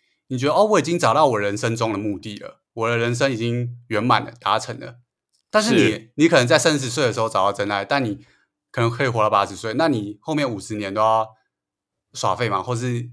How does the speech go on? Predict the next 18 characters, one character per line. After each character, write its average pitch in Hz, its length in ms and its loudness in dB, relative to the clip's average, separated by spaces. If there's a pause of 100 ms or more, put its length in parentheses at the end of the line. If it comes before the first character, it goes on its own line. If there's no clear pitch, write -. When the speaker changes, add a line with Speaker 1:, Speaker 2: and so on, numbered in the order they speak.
(140)
Speaker 1:
你 107 80 -8
都 123 100 -2
要 123 120 4
看 127 180 -4
着 117 60 -2
他 113 340 2 (1080)
成 143 160 -2
长， 123 180 4
Speaker 2:
懒 107 100 4
惰。 101 180 4
Speaker 1:
或 131 100 2
者 123 60 -4
是， 135 280 -6
对， 127 220 -4
对， 135 100 0
对， 135 140 -2
对， 131 140 -2
对。 123 240 0